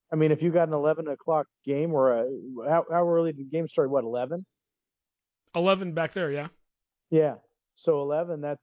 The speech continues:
Speaker 1: that's gonna be essentially a seven o'clock game, you know, seven A M
Speaker 2: Eight, but yeah.
Speaker 1: game. Eight, I'm sorry. I don't do the math here. Um, a, a, eight o'clock game. So,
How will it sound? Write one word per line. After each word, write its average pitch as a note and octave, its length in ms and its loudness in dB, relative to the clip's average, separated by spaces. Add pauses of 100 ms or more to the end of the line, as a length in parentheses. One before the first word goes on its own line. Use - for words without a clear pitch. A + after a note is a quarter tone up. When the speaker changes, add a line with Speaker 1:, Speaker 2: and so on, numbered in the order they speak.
Speaker 1:
that's C#3+ 320 -6
gonna D3 200 -2
be C#3 120 -4
essentially D#3 380 -2
a C3+ 40 4
seven C3+ 280 2
o'clock B2+ 320 -4
game, C#3 360 -2 (600)
you C#3 120 4
know, B2+ 120 4
seven D3+ 280 2
A D#3+ 160 2
M C#3 80 -8
Speaker 2:
Eight, B2+ 60 -10
but C#3 140 -2
yeah. C3+ 180 -2
Speaker 1:
game. D3 140 -8 (560)
Eight, C#3+ 240 -2
I'm C#3 140 -6
sorry. A2+ 280 -4 (500)
I D3 80 4
don't C3+ 180 0
do C3 100 -2
the A2+ 60 -8
math A2+ 260 -6
here. A2 140 -6 (600)
Um, C3 400 2 (140)
a, E3 60 -6
a, C#3+ 420 -2
eight D#3 100 6
o'clock C#3+ 300 0
game. C#3 360 -4
So, B2+ 440 0